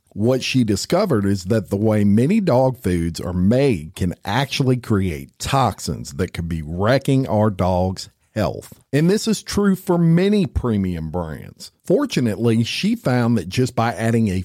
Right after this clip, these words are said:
few special superfoods to her dog's food, she saw huge transformations in their health. She's made a twenty-minute video explaining step by step how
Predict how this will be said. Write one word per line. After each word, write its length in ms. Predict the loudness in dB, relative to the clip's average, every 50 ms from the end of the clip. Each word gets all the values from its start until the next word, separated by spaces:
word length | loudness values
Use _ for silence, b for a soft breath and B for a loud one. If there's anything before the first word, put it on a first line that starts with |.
| -6 _
few 400 | -6 -2 0 2 2 2 2 0
special 720 | 0 -2 -6 -10 -6 -2 0 0 0 0 0 -2 -2 -2 -2
superfoods 960 | -4 -6 -8 -4 -2 -2 -2 0 -2 -4 -4 -4 -4 -4 -4 -6 -10 -10 -10
to 120 | -8 -6
her 180 | -4 0 0 2
dog's 360 | 2 2 2 2 2 0 -2 -4
food, 380 | -2 0 2 2 2 2 -2 b b b b b b
she 220 | -12 -6 -4 -2 -2
saw 300 | 0 0 2 2 2 0
huge 680 | -2 -4 -10 -6 -2 0 0 2 2 0 -2 -4 -10
transformations 1160 | -6 -2 0 2 2 2 2 0 -2 0 0 2 2 2 2 0 -2 -4 -4 -6 -6 -6 -8
in 220 | -8 -8 -6 -4 -4
their 160 | -4 -4 -4
health. 440 | -4 -6 -6 -8 -10 -14 -18 -20 -20 -20 _ _
She's 400 | -6 -2 0 2 2 2 2 2
made 240 | 2 4 4 2 2
a 80 | 0
twenty-minute 680 | -2 -2 -4 -2 0 0 2 2 2 2 2 0 0 0
video 440 | 0 0 0 2 0 0 0 -2 -4
explaining 560 | -6 -6 -8 -6 -2 0 0 0 0 0 -2 -2
step 460 | -4 -8 -6 -2 0 0 0 0 -2
by 200 | -2 0 0 0
step 460 | -2 -2 -4 -2 0 0 0 -2 -4 -4
how 300 | -2 -2 -2 -2 -4